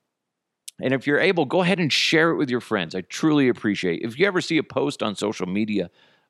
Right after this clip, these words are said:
of mine, please at least like it, because that helps do the spider web effect on social media so other people can, uh, catch on to see what you're, you're listening to and all that cool stuff.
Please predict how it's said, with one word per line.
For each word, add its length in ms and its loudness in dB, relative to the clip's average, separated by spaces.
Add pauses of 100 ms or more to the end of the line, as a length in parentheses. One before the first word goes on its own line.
of 160 -2
mine, 280 -2
please 380 -2 (580)
at 120 2
least 280 0
like 380 -4
it, 200 -4
because 520 -2 (320)
that 220 0
helps 420 -4 (240)
do 140 0
the 80 -2
spider 420 -4
web 240 -2
effect 480 -6 (320)
on 180 -6
social 360 -4
media 340 -4
so 160 -4
other 160 -2
people 320 -10
can, 240 -8
uh, 340 -8 (460)
catch 240 -4
on 240 -4
to 80 -8
see 220 -6
what 240 -4
you're, 360 -4
you're 200 -6
listening 560 -6
to 320 -6
and 120 -10
all 200 -8
that 200 -6
cool 220 -8
stuff. 340 -12